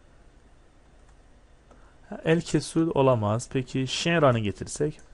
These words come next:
Ekeltü, ben yedim el inebe, üzüm ve şe'ran ve şiir yedim. Şiir yiyebilir misin? Yiyemezsin. Demek ki her ne kadar mensup olsa da seçilemez. Ra'seha ve onun kafasını yedim. Olmaz.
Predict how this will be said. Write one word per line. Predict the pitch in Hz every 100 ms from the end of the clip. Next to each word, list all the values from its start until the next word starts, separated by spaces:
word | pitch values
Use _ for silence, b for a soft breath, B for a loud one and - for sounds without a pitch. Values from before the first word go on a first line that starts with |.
| - b b b b -
Ekeltü, | 135 - 156 - 127
ben | 120
yedim | 123 131 123 123
el | 117 113 117
inebe, | 120 104
üzüm | 104 110 120 131 123
ve | 120 143 143
şe'ran | - - 127 117 104 110
ve |
şiir | 120 - - 151 143
yedim. | 113 98 95 95 87 82 - -
Şiir | - 110 107
yiyebilir | 107 120 151 170
misin? | 117 - 104
Yiyemezsin. | 107 104 87 - 107
Demek | 113 110
ki | 117
her | 117
ne | 117
kadar | 110 110 104
mensup | 107 110 - -
olsa | 101 104 127
da |
seçilemez. | - - - 127 104 92 - B B B B -
Ra'seha | 117 123 - - 117 101 95 101
ve |
onun | 135 120 131
kafasını | 123 - 127 143 127
yedim. | 107 87 82 - -
Olmaz. | - 107 90 90 131 -